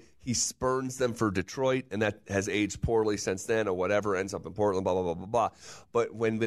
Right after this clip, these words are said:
when they pivot to Aaron Gordon, you can look back and say, "Wow, that was, that was e-, an even better fit than Jeremy Grant." From a basketball standpoint, it's like two puzzle pieces coming together seamlessly.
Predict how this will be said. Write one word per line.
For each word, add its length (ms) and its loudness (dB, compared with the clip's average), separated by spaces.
when 140 2
they 100 2
pivot 640 -2
to 260 -6
Aaron 320 0
Gordon, 460 0
you 140 0
can 180 -2
look 260 0
back 340 -2
and 120 -4
say, 180 0
"Wow, 600 0
that 220 -2
was, 360 0
that 240 0
was 240 -4
e-, 300 -2
an 240 0
even 320 0
better 400 -2
fit 560 -4
than 260 0
Jeremy 420 0
Grant." 460 0
From 140 0
a 60 0
basketball 640 0
standpoint, 680 -2
it's 160 -6
like 180 0
two 140 -4
puzzle 360 0
pieces 380 -2
coming 300 -2
together 400 0
seamlessly. 840 -2